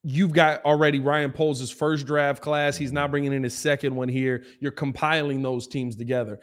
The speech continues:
And so to me, if you're gonna start making moves like that, if you're gonna start, uh, uh, trying to, trying to put together a team that's going to be a long-lasting team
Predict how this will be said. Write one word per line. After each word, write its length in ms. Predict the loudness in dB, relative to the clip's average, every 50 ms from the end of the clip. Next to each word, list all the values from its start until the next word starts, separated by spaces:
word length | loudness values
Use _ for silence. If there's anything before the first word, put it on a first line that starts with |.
| -18 -12 _
And 80 | -8 -4
so 160 | -2 0 0
to 80 | 0 0
me, 220 | 0 -2 -2 -2
if 100 | -2 -2
you're 120 | -2 -4 -2
gonna 180 | -2 -4 -4
start 260 | -4 -2 -2 0 0
making 260 | 0 -2 -4 -4 -2 -2
moves 220 | -2 -4 -2 -2
like 200 | -2 -2 -2 0
that, 180 | 0 2 2 0
if 100 | 0 -2
you're 80 | -4
gonna 140 | -2 -2 -4
start, 480 | -4 -4 -2 -2 0 0 0 -2 -6 _ _ _ _ _ _ _
uh, 60 | -4 -4
uh, 520 | -4 -2 -4 -4 -4 -4 -4 -6 -8 -12 -14 -12
trying 320 | -6 -2 0 2 2 2 2
to, 100 | 0 -2
trying 400 | -2 -2 0 0 2 0 0 -2
to 500 | -2 0 2 2 2 2 2 0 -4 -6 -10 _ _ _ _ _ _ _ _ _ _ _ _ _ _ _ _ _ _ _ _ _ _ _
put 260 | 4 4 4 4 4
together 460 | 0 0 2 4 4 4 4 4 2 2
a 40 | 0
team 420 | 0 0 0 0 2 2 2 2
that's 200 | 2 0 0 0
going 240 | -2 -2 0 0 2
to 60 | 2
be 280 | 2 4 4 2 2 2
a 160 | 0 0 0
long-lasting 1200 | 0 -2 -2 0 0 0 0 0 -2 -2 0 2 2 4 2 2 0 -2 -4 -4 -4 -2 -4 -4
team 520 | -4 -2 0 0 0 0 -2 -4 -4 -8